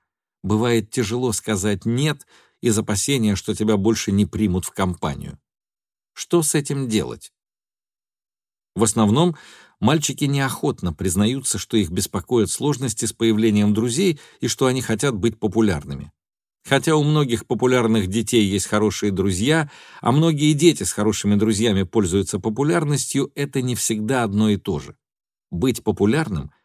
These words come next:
значит нравиться многим людям, которые считают тебя крутым и хотят проводить с тобой время. Возможно, отчасти потому, что так их тоже будут считать крутыми.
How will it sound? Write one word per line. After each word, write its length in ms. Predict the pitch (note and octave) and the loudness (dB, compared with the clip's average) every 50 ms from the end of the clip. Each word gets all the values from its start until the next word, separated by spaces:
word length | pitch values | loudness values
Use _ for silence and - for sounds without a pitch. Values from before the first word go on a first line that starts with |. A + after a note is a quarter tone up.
| _ _ _ - | _ _ _ -8
значит 480 | G2+ F#2 A#2 C3+ C3+ C#3 - B2+ A2 | -4 -2 -2 -2 -2 -2 -4 -4 -4
нравиться 480 | A#2 B2+ B2+ C#3+ B2+ G2+ F2 - - G2 | -2 -2 0 0 0 -2 -4 -4 -2 0
многим 380 | G2 G2+ G#2+ G#2 G2 A2 B2+ C#3+ | 0 2 2 2 2 0 0 0
людям, 320 | E3+ F#3+ D3+ A#2+ G#2 F2+ | 0 0 0 0 -2 -2
которые 400 | - A2+ G#2+ - G#2+ G#2 G2+ F#2+ | -2 -4 -4 -2 0 0 0 0
считают 500 | - - - A2+ G2 - G2 F2+ F2+ D#2 | 0 0 -2 -2 -2 0 0 0 -2 -2
тебя 220 | - G#2 G#2+ G#2+ G2 | -2 -2 -2 -2 -2
крутым 480 | - C#3+ D3 C#3+ - A3 G#3 E3 C#3+ - - - _ _ _ | -2 -2 -4 -2 0 0 0 0 -2 -6 -14 -20 _ _ _
и 60 | - | -8
хотят 400 | A2+ - C3 C3 B2+ F#3 F3 D3 - _ _ | -6 -4 -2 0 0 0 0 -2 -4 _ _
проводить 460 | B2 C3 A#2+ A#2+ A#2 A#2+ D#3 D3+ D3 | -4 -2 0 0 0 0 -2 -2 -4
с 60 | - | -4
тобой 340 | - B2 A2+ A#2 C3 C3+ B2 | -4 -2 -2 0 0 0 0
время. 440 | A2 A2+ A#2+ G#2 E2 C#2+ G2+ - - _ _ _ _ _ _ _ _ - | 0 2 2 0 0 -2 -6 -12 -18 _ _ _ _ _ _ _ _ -4
Возможно, 500 | F#2+ G2+ F#2 G2+ B2 A#2+ G#2 G2 G#2+ G#2 | -4 -2 -2 0 0 0 0 0 0 -2
отчасти 440 | G2 - - - A#2+ G#2+ - - A#2 | -2 -2 -4 -4 -4 -4 -4 -4 -6
потому, 360 | G#2 A2+ G#2+ A#2+ C#3 E3+ F3 | -4 -4 -4 -4 -4 -2 -4
что 200 | D3 - - G#2 | -4 -4 -6 -6
так 360 | - _ - E3 D#3 C#3+ - | -6 _ -4 -4 -4 -4 -4
их 140 | C3 A#2 - | -6 -8 -6
тоже 300 | - - B2+ G#2 E2+ F2 | -4 -2 -2 -2 -2 -2
будут 240 | E2 F2+ E2+ F2+ E2+ | -2 -4 -4 -4 -6
считать 440 | - - - F#2 - A2 G#2+ G#2 - | -8 -8 -8 -6 -4 -4 -4 -4 -4
крутыми. 560 | - G#2+ G#2+ G#2+ - - E2+ C#2+ C#2+ - | -6 -6 -6 -6 -6 -8 -8 -8 -10 -14